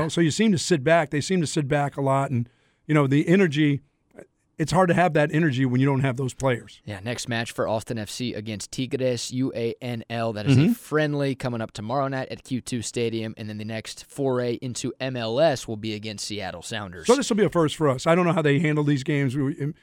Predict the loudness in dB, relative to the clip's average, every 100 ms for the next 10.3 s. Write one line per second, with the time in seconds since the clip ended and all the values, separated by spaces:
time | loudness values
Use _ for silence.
0 | _ _ -2 0 4 2 2 0 0 2
1 | 2 2 2 2 2 2 2 2 2 0
2 | -2 0 2 2 2 0 0 -2 -2 -2
3 | -2 -2 -4 -4 -4 2 2 4 2 2
4 | 2 2 2 2 0 0 0 0 2 0
5 | -2 _ _ _ -6 0 4 6 6 4
6 | 4 4 4 2 2 4 4 4 2 -4
7 | -8 -6 -4 2 4 4 4 4 4 4
8 | 4 4 2 0 0 0 2 2 4 4
9 | 4 0 0 0 2 2 2 2 2 0
10 | 2 2